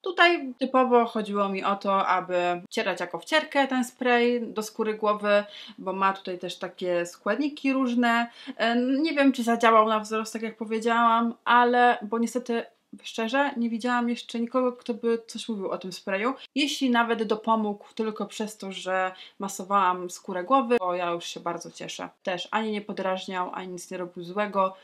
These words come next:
Z przyjemnością go zużyłam. Jak już jesteśmy przy wcierkach, to ja je tutaj wszystkie wyjmę. Zobaczcie, jak ja wcieram. Widzicie? Zacznę od Eco.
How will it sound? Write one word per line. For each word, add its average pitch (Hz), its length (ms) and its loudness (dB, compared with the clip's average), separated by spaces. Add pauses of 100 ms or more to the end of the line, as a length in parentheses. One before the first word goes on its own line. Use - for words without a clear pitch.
(140)
Z - 60 -20
przyjemnością 185 640 -6
go 175 100 -8
zużyłam. 220 540 -4
Jak 247 180 -6
już 247 140 -6
jesteśmy 226 480 -4
przy 202 180 -8
wcierkach, 226 840 6
to 208 120 -6
ja 202 100 2
je 208 200 -2
tutaj 196 200 -6
wszystkie 208 500 -8
wyjmę. 202 580 -2 (400)
Zobaczcie, 190 680 2 (420)
jak 180 200 -12
ja 185 100 -6
wcieram. 170 580 -2 (260)
Widzicie? 240 580 0 (260)
Zacznę 247 560 0
od 214 260 0
Eco. 285 600 4